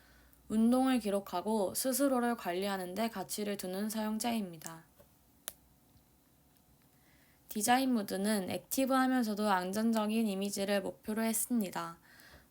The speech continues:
웜톤 계열의 오렌지와 레드로 일-, 에너지를 표현하고 쿨톤 그레이와 블랙을 사용해 기술적이고 정제된 인상을 더했습니다.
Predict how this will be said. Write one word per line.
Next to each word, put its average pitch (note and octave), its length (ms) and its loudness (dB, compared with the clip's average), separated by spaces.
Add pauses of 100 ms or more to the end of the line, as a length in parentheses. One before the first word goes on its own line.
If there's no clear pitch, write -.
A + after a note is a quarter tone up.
웜톤 A3 440 4
계열의 G3 460 2
오렌지와 G3 680 2
레드로 F#3 540 0
일-, C#4 200 0
에너지를 G#3+ 540 0
표현하고 G3+ 720 -2 (240)
쿨톤 C#4+ 440 0
그레이와 G3 480 2
블랙을 G#3 480 -2
사용해 G3+ 460 -2
기술적이고 G3+ 760 -2
정제된 G3 520 -2
인상을 G3 380 -4
더했습니다. F3+ 720 -6